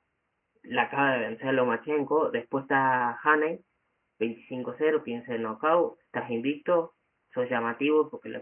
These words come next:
para la prensa es llamativo. Después está, obviamente, Gervonta Davis y Ryan García.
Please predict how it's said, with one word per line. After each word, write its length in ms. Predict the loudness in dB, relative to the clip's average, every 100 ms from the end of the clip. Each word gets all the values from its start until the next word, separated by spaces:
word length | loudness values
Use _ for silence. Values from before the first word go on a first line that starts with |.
| -10
para 180 | -6 -2
la 180 | 0 0
prensa 240 | -2 -2 -4
es 40 |
llamativo. 680 | -6 -8 -6 -2 2 2 0 _ _ _ _ _ _ _ _
Después 300 | -14 -8 -6
está, 320 | 0 0 2
obviamente, 580 | -2 0 0 0 -2 -2
Gervonta 540 | -2 -2 -2 -2 -2 0
Davis 520 | 2 2 0 -2 -6 _ _ _ _ _
y 80 | -6
Ryan 320 | -2 0 0
García. 460 | -4 -6 -8 -10